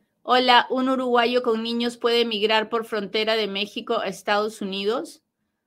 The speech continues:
Ah, si tiene visa, sí, si no, va, va a entregarse para que lo pongan en proceso de deportación.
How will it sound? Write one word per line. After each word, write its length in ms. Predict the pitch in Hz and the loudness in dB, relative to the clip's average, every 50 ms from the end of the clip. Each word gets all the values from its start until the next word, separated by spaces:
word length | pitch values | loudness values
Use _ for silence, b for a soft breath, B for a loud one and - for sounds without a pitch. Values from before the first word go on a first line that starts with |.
| _ _ _ _ | _ _ _ _
Ah, 440 | _ - 190 190 180 175 170 160 160 - _ _ | _ -6 -4 -2 -2 -2 -2 -4 -8 -12 _ _
si 260 | _ - - - 180 | _ -12 -10 -10 -10
tiene 380 | - - 208 208 208 214 226 214 | -6 0 2 2 2 2 0 -4
visa, 380 | 208 226 240 254 - 320 277 | -2 -2 -4 -4 -2 -4 -4
sí, 300 | 277 - - 277 277 247 | -4 -2 -2 -2 -2 -2
si 180 | - - - 180 | -4 -6 -6 -6
no, 460 | 175 185 202 240 277 277 247 - - _ | -4 -2 0 0 0 -2 -4 -6 -12 _
va, 460 | - 175 185 185 185 196 202 - - - _ - - - _ _ 190 | -4 0 0 2 4 4 2 2 -2 -10 _ -20 -20 -20 _ _ 0
va 60 | 196 | 0
a 60 | 190 202 | 2 2
entregarse 680 | 202 196 - 185 185 180 196 208 220 226 220 - 233 | 0 -4 -4 -4 -2 2 2 2 2 2 0 -6 -6
para 220 | 233 - 190 190 185 | -4 -4 -6 -4 -4
que 100 | 196 185 | -4 -4
lo 140 | 180 175 | -4 -4
pongan 260 | - 196 190 202 202 202 | -6 -6 -4 -4 -4 -4
en 120 | 202 190 | -6 -6
proceso 480 | - 175 185 180 - 202 196 202 - 214 | -6 -8 -8 -6 -6 -8 -8 -4 -4 -2
de 160 | 208 208 196 | -2 0 -2
deportación. 920 | 190 180 175 190 165 170 - 180 175 - - 220 233 240 233 226 247 - | -2 -4 -6 -8 -10 -8 -12 -14 -12 -2 0 0 2 2 -2 -4 -8 -14